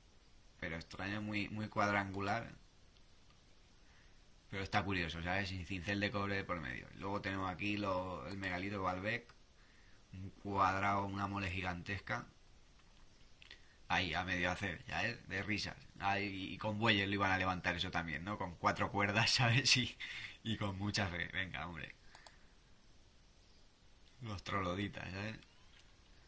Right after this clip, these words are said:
Con los legos troloditas, ¿sabes? Pulidos los círculos perfectos, ¿sabes? Vamos a,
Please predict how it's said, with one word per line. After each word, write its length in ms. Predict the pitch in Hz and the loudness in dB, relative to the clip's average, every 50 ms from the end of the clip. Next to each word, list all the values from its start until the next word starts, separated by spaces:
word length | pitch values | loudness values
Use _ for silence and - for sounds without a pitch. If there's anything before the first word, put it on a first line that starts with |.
| - - - - - | -20 -20 -20 -20 -12
Con 200 | - - 107 101 | -6 -4 -2 0
los 140 | 95 92 90 | 0 0 0
legos 340 | 92 90 90 90 92 92 - | 0 2 2 0 0 -2 -2
troloditas, 600 | - 98 95 92 90 90 87 85 82 - 82 82 | -2 -2 -2 0 0 0 -2 -2 -2 -4 -6 -4
¿sabes? 240 | 92 90 92 98 98 | -2 0 0 -2 -2
Pulidos 520 | - - 98 92 90 90 95 95 90 90 - - - - - - - | -4 -4 -2 0 0 0 0 0 -2 -4 -6 -12 -18 -20 -20 -18 -10
los 240 | - 104 104 92 - | -6 -4 -2 -2 -2
círculos 420 | - 107 98 - - 107 98 92 - | -2 -4 -6 -4 -2 0 0 0 0
perfectos, 560 | - 95 85 87 90 92 85 - 110 101 95 | -2 -6 -4 -4 -4 -6 -4 -2 -2 -2 0
¿sabes? 380 | 101 98 104 113 110 - - - - - - - - - - - - - - - - - - - - - - - - - - - - - - - - - - - - - - - | 0 2 2 0 0 -2 -6 -10 -10 -12 -14 -16 -20 -20 -20 -20 -20 -20 -20 -20 -20 -20 -20 -20 -20 -20 -20 -20 -20 -20 -20 -20 -20 -20 -20 -20 -20 -20 -20 -20 -20 -20 -12 -8
Vamos 320 | 104 107 110 104 104 104 - | -4 -2 0 0 2 0 2
a, 120 | 65 87 | 0 0